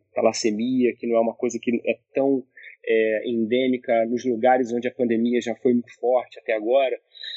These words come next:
É, minha pergunta é assim, tem alguma, alguma situação clínica que é mais particular do Brasil, que te preocupa, que não necessariamente a gente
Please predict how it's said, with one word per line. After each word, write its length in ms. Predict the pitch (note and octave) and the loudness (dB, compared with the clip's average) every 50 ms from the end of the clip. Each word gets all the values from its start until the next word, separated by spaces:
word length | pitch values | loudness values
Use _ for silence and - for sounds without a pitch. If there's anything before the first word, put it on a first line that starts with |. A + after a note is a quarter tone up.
| - _ _ - | -18 _ _ -6
É, 540 | A#2 A2+ A2 A2 A2 A2 A2 G#2+ G#2+ A2 A2 A2+ | -2 0 2 2 2 2 0 0 0 0 0 0
minha 140 | - D3 C#3+ | 0 -2 0
pergunta 300 | - D3 D3 E3+ E3+ F3 | 0 0 2 2 2 0
é 20 | |
assim, 300 | E3 - - D3+ B2+ A2 - _ _ - - _ _ - A2 A2 - _ - | -2 0 0 0 0 0 -4 _ _ -20 -20 _ _ -14 -14 -14 -14 _ -4
tem 120 | - F3+ | -2 0
alguma, 520 | F#3+ F#3 E3 C#3+ D3+ G3 A#3+ A#3+ A3+ G3+ - _ _ _ _ _ _ - - | 0 0 -2 -2 -6 -4 0 0 0 0 -2 _ _ _ _ _ _ -6 -4
alguma 340 | B2+ B2+ B2+ D#3 F#3 G3+ F#3 | -4 -2 0 2 2 2 0
situação 600 | - - E3+ - F3 D#3 C#3+ - - F3 E3+ E3 | -2 -4 -4 2 2 2 2 2 0 -2 -2 -4
clínica 500 | - - C#3 C#3+ C#3+ C3+ C3 - - B2+ | -4 -4 -2 0 0 0 0 -2 -6 -4
que 100 | - C#3 | -2 0
é 40 | |
mais 200 | B2+ C#3+ D3+ C#3 | 2 2 2 0
particular 640 | - - D3 A#2+ - - - - C3 B2+ B2+ B2 B2+ | 0 -4 -4 -4 -6 -12 -4 0 2 2 2 2 2
do 140 | C3+ D#3 D#3 | -2 0 0
Brasil, 680 | D3+ C#3 C3 A#2+ G#2+ G2+ G#2 B2+ C3 C3 B2 A2 G#2 _ _ _ _ _ _ _ | 0 0 0 0 -2 -4 -4 0 2 2 2 0 -4 _ _ _ _ _ _ _
que 100 | - C#3+ | -4 -4
te 140 | C#3 - F#3 | -2 -2 -4
preocupa, 680 | - - F3 D#3 C#3 - - - F3+ F3+ D#3 - - | -2 2 4 4 4 2 0 -2 2 2 2 2 0
que 100 | - - | -6 0
não 100 | A3 C4 | 2 2
necessariamente 540 | C4+ B3+ C4+ A3 G3 G#3+ G#3 G3 G3+ G3 - | 2 2 0 -2 0 0 0 0 0 0 0
a 40 | F#3+ | 0
gente 360 | E3+ F#3+ G3 F#3 - - F#3+ | 0 0 -2 -2 0 0 0